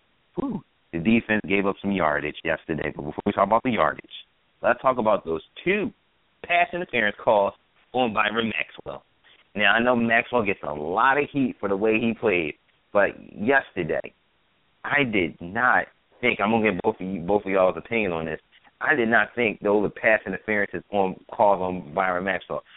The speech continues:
The first one, maybe. The second one, no way, because he had his head turned around on that second one. Angela, what was your thoughts on those two pass inter-,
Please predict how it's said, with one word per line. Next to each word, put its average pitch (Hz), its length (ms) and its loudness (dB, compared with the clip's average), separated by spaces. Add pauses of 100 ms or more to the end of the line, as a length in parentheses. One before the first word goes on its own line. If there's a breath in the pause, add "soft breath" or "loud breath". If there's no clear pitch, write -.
(140)
The - 160 -2
first 233 280 2
one, 226 260 0 (280)
maybe. 185 640 2 (100)
The 98 160 -4
second 151 300 0
one, 143 180 2 (200)
no 113 260 4
way, 107 300 0
because 95 280 -6
he 143 140 0
had 117 220 0
his 127 240 -2
head 104 340 2
turned 110 240 0
around 90 480 -2 (400)
on 104 160 0
that 90 220 -4
second 92 280 0
one. 78 260 0
Angela, 101 380 0
what 147 200 2
was 127 140 2 (200)
your 117 200 4
thoughts 95 360 -2
on 92 140 -4
those 95 160 -2 (160)
two 127 160 2 (100)
pass 98 260 2
inter-, 95 260 -4